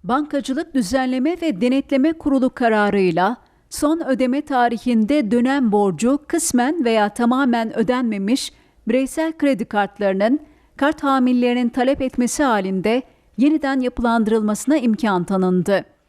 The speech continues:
Buna göre karar tarihi itibariyle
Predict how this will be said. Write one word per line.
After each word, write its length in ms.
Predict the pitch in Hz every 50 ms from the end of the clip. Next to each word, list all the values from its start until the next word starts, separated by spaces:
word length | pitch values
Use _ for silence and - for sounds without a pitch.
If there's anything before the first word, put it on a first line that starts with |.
| _ _ _ _ _ _ _ _ _ _
Buna 180 | 220 226 240 220
göre 400 | 175 196 196 196 196 214 247 262 - _ _ _ _ _ _
karar 300 | - 254 262 277 302 302
tarihi 480 | - - 285 262 262 269 254 - 285
itibariyle 880 | 269 247 233 - 254 208 233 226 226 220 208 208 196 180 180 180 202 247